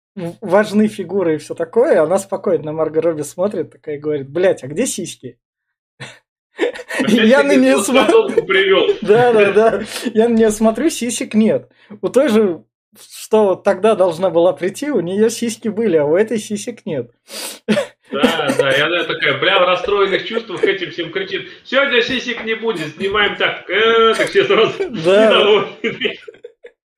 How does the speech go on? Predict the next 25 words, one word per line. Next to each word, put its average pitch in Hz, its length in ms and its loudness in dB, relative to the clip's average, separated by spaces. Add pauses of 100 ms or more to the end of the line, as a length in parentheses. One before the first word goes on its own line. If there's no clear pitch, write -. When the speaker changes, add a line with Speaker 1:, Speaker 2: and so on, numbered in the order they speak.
(1080)
Speaker 1:
А - 100 0
тогда 208 320 0
еще, 233 500 -2 (500)
собственно, 208 520 -4
прям 202 440 -2
такой, 226 300 -2
чтобы 175 280 -4
цензуры 185 680 -4
и 139 40 -10
не 165 340 -6
было. 131 420 -6
Ну, 147 140 -14
то 147 80 -8
есть, - 180 -10
прям 156 220 -6
че - 140 -14
показывать, 165 680 -2
еще 156 220 -6
всех - 280 -12
этих 160 360 -6 (760)
не 185 160 0
рейтинговых 190 680 -2
агентств, 139 480 -8
а 135 40 -10
таких 151 480 -14